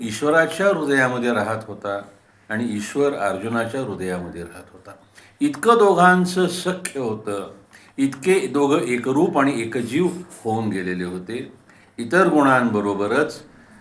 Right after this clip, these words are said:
सत्यनिष्ठा अर्थात प्रामाणिकपणा या गुणाचं हे वैशिष्ट्य आहे.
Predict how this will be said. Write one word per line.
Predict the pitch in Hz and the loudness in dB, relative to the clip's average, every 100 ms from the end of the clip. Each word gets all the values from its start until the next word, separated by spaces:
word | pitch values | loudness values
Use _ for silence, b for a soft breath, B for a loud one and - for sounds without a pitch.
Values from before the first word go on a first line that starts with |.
| B | B
सत्यनिष्ठा | - 196 196 190 147 123 120 - 101 95 | -4 -2 0 2 2 2 -4 -4 0 0
अर्थात | 90 92 110 | 0 -4 -6
प्रामाणिकपणा | 107 - 104 107 139 160 - 113 95 - B B | -8 -6 -2 0 0 -2 -2 -2 -2 -4 B B
या | 104 110 | -4 -2
गुणाचं | 87 101 123 135 - 147 143 B B - | -2 -2 0 0 -4 -6 -6 B B -4
हे | 139 | -2
वैशिष्ट्य | 104 85 85 113 110 - - | -2 -4 -8 -12 -14 -16 -16
आहे. | 78 - - | -16 -18 -20